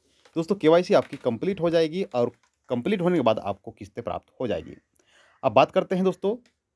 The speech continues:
उन किसानों को जिनको एक साथ चार हज़ार रुपये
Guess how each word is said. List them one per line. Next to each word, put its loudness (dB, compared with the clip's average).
उन -6
किसानों 0
को -2
जिनको -2
एक 4
साथ 2
चार 0
हज़ार -2
रुपये -10